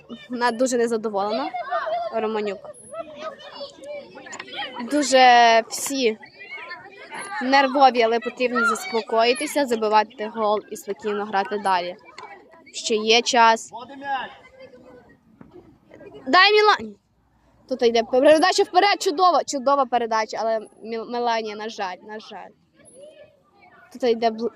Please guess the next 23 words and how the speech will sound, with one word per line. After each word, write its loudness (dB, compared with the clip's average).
ближньому 2
передача -2
від -16
команди -4
Маневичів. -10
Передача 2
на -2
четвертий -2
номер. 2
Команда 4
на 4
другий -2
номер. -4
Але 2
другий -2
номер -4
втрачає -4
свій -12
м'яч. -12
Каміла, 6
в 0
діагональ, 2
Каміла! -8